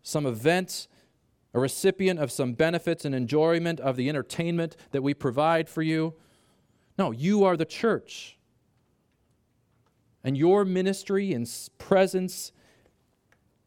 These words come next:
and service and wisdom and insight and personality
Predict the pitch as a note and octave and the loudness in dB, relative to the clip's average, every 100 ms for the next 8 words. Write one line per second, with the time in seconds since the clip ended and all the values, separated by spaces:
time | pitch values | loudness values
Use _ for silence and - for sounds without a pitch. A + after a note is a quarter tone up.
0 | _ _ _ A#2 - - G3 F3+ F3+ - | _ _ _ -6 -2 2 4 4 0 -2
1 | C3+ C3 D#3+ F3+ F3 F3+ F3 F3 _ _ | -6 0 2 2 2 -2 -2 -6 _ _
2 | _ A#2+ A#2 D3+ F3+ F3 - E3 E3 - | _ -6 -4 -2 -2 -2 0 0 -2 -8
3 | - _ _ _ _ _ _ _ _ G2 | -18 _ _ _ _ _ _ _ _ -8
4 | - A#2 G#2+ A#2 D3 D#3 D#3 D#3 | -6 -6 -4 -2 0 -2 -2 -8